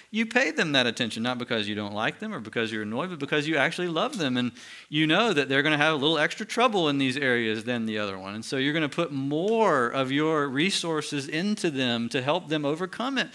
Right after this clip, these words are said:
Well, God saw that every one of his sons would have really big trouble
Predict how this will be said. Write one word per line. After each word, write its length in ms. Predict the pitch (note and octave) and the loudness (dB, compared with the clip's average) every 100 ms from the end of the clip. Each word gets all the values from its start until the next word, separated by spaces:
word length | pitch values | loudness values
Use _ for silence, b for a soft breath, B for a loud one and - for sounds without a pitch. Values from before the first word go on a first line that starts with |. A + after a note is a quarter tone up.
| B B B | B B B
Well, 180 | F3+ F3+ | 0 2
God 460 | E3 G3 C4 A3+ F3+ | 2 2 4 4 4
saw 380 | - A#3 B3 | 2 4 4
that 180 | F#3 D#3+ | 4 2
every 600 | E3 A3 C#4+ D4+ C4+ B3+ | 4 6 8 6 2 2
one 240 | A3+ G#3 F#3+ | 4 6 6
of 140 | F3 | 4
his 180 | D#3+ D3+ | 2 2
sons 480 | - D3+ C3 A#2+ A#2 | 2 2 2 0 0
would 140 | C#3 | 2
have 260 | C#3+ C3+ A2+ | 4 2 0
really 500 | C#3+ B3+ C#4 A3 E3+ | -2 2 6 8 8
big 180 | E3 E3 | 6 4
trouble 500 | G3 D#3 A#2 A2 | 4 2 2 -4